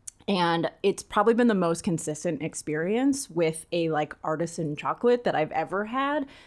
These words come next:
Um, they are in the shape of, like, Hershey's mini bars. Like, when you get the big bar, you can break it down into pieces. And if I have half of one of those, I'm good. Like, I am laughing, which is great when I'm having an experience with depression in my life,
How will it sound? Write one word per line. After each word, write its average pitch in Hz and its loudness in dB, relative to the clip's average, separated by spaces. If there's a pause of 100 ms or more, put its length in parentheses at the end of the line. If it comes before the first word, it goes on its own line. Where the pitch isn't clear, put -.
(140)
Um, 170 2 (440)
they 196 6
are 196 4
in 202 2
the 190 2
shape 180 0
of, 160 -2
like, 147 -2
Hershey's 165 0 (800)
mini 165 2 (160)
bars. 214 4
Like, 202 2
when 185 2
you 170 0
get 160 2
the 180 0
big 170 0
bar, 175 4
you 170 2
can 160 0
break 156 2
it 156 -4
down 160 2
into 170 0
pieces. 233 0 (300)
And 190 2
if 185 0
I 180 2
have 156 0
half - -4
of 190 0
one 202 2
of 208 0
those, 226 2 (120)
I'm 156 0
good. - -4 (460)
Like, 156 -4
I 151 0 (160)
am 147 -6
laughing, 254 2
which 180 0
is 160 -4
great 170 2
when 247 6
I'm 233 4
having 185 4
an 180 0
experience 175 -2
with 175 -4
depression 285 -2
in 294 2
my 285 2
life, 277 2